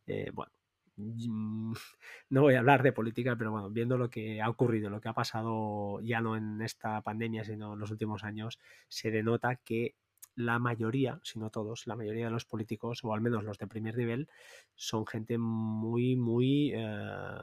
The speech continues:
casi rozando la psicopatía, ¿no? Que no son capaces de ponerse en el lugar del otro, y ni el detalle, ni el detalle han tenido ni unos ni los otros, ni los de aquí, ni los de allí,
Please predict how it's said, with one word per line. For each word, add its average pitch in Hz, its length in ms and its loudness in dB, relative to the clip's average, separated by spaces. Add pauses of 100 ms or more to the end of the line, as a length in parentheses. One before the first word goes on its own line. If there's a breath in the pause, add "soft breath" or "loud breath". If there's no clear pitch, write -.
(200)
casi - 300 -2
rozando 110 280 -2
la 110 100 -2
psicopatía, 110 640 -6
¿no? 127 160 -14
Que 110 120 -12
no 110 320 -10
son 117 400 -6
capaces 113 460 -2
de 113 100 -2
ponerse 110 300 -6
en 117 60 -6
el 110 60 -2
lugar 107 260 -4
del 110 160 -6
otro, 135 280 -4 (400 loud breath)
y 160 140 0
ni 151 160 6
el 143 140 8
detalle, 127 640 2
ni 127 100 2
el 120 100 4
detalle 117 420 2
han 117 120 -4
tenido 117 420 -2 (280)
ni 135 160 4
unos 131 280 8
ni 113 60 4
los 110 200 -2
otros, 113 360 -2
ni 123 100 2
los 110 200 2
de 107 80 -2
aquí, 113 320 0
ni 110 160 -2
los 107 200 0
de 104 100 0
allí, 107 340 -6